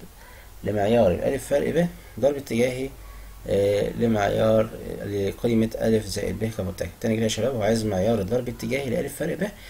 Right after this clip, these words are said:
في ألف زائد ب. كل اللي هنعمله إن إحنا هنوزع، يعني هنوزع القوس، نقول ألف في ألف ضرب اتجاهي، خد بالك بتوزع ضرب اتجاهي ناقص ب.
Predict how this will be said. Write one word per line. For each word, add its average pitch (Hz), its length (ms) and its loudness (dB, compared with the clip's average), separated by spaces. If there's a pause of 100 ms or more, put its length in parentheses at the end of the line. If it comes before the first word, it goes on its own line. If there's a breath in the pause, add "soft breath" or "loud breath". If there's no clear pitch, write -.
(240 loud breath)
في 113 100 0
ألف 120 80 2
زائد 110 220 0
ب. - 40 -2
كل - 120 -2
اللي 196 120 2
هنعمله 165 260 4
إن 160 60 2
إحنا 160 160 0
هنوزع، 113 340 4
يعني - 300 -6
هنوزع 113 300 0
القوس، - 300 -8
نقول - 140 -6
ألف 113 200 -2
في - 140 -4
ألف 175 180 2
ضرب - 180 0
اتجاهي، 127 420 0 (100)
خد 87 100 -6
بالك 120 280 0
بتوزع 151 300 0
ضرب 139 160 0
اتجاهي 113 320 -6 (680 loud breath)
ناقص - 540 -2
ب. 123 120 2